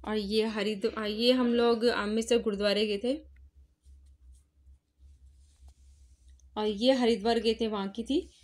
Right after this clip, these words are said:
और इसका first day school का था इसके पापा के साथ सुबह morning की। और guys, ये देखिए photo, एक ही इसमें सारी फ़ोटो मैं आपको दिखा देती हूँ। ये रौनक,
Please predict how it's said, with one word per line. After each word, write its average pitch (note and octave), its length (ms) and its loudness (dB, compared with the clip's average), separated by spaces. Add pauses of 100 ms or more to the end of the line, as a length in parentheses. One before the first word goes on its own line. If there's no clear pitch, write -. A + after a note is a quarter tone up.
(480)
और G#3 140 -4
इसका G3+ 280 -6
first A#3 420 -2
day B3 100 0
school A3+ 260 -4
का G#3+ 100 -4
था A3 120 -6
इसके G#3 220 -8
पापा F#3+ 320 -2
के A3 120 -6
साथ A3+ 260 -2
सुबह G#3+ 300 -6
morning G3 520 0
की। C4+ 160 -4 (2000)
और A#3 140 -8
guys, A3 500 2
ये A#3+ 120 4
देखिए G#3 340 0
photo, F3+ 380 -4 (160)
एक A#3+ 320 8
ही C4+ 120 4
इसमें C4 260 2
सारी A#3 260 6
फ़ोटो A3 280 0
मैं A3 120 2
आपको G#3+ 220 -2
दिखा G#3+ 260 -2
देती F#3+ 260 -2
हूँ। A#3 120 -4 (1040)
ये G3+ 160 0
रौनक, G#3+ 520 2